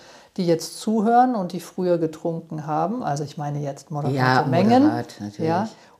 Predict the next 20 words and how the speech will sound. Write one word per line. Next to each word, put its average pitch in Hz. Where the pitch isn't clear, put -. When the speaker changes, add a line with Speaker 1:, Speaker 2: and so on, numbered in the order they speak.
Speaker 1:
und, 202
ähm, 185
mit 185
gezieltem 180
Training 202
begonnen 185
haben, 180
also 165
den 160
Lifestyle 175
geändert 170
Speaker 2:
Ja. 139
Speaker 1:
haben, 135
wenn 202
die 185
Zelle 175
sensitiver 190
gegen 175
Kohlenhydrate 170
wird. 165